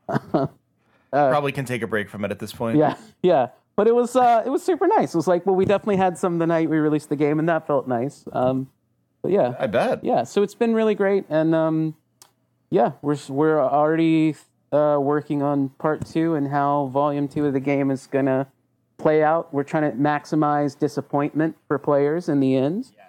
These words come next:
Speaker 2: Yes.
Speaker 1: We're really working
Speaker 2: Yes.
Speaker 1: on
Speaker 2: Excellent.
Speaker 1: We're take, you know, collecting stats on what's most disappointing in people's reviews, and then we're just gonna bundle that all into one big ball.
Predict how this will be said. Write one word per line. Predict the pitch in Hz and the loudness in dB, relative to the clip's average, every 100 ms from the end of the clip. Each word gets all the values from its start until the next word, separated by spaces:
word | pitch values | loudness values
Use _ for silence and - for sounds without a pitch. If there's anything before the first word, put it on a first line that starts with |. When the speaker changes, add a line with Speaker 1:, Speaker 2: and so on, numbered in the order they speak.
| - | -6
Speaker 2:
Yes. | 104 139 | 0 2
Speaker 1:
We're | 143 | 4
really | 160 156 | 2 2
working | 147 160 117 | 2 0 0
Speaker 2:
Yes. | 160 | 2
Speaker 1:
on | 151 151 135 | 2 0 -2
Speaker 2:
Excellent. | 127 127 101 82 | -4 -6 -8 -4
Speaker 1:
We're | 151 | -4
take, | 147 180 165 - _ | 0 -2 -2 -8 _
you | 190 180 | 0 0
know, | 139 | 0
collecting | - 170 160 - 165 | 0 0 0 0 -2
stats | - 175 160 156 - | 0 0 0 -2 -4
on | 156 147 139 | -2 -2 0
what's | 151 147 160 | 0 0 0
most | 151 151 | -2 -2
disappointing | 160 156 147 156 151 147 143 - _ _ | -4 -4 -4 -2 0 0 -2 -6 _ _
in | 139 | -4
people's | 139 151 143 131 | -2 -2 -2 -2
reviews, | 131 139 147 139 | 0 0 2 2
and | |
then | 139 | 2
we're | 139 | 2
just | 131 127 | 0 -2
gonna | 143 127 | -2 0
bundle | 135 135 135 | 0 0 2
that | 135 131 | 2 2
all | 135 131 | 0 0
into | 127 | 0
one | 127 131 | -2 0
big | 127 127 123 | 0 -2 0
ball. | 131 127 147 202 | 0 0 -2 -4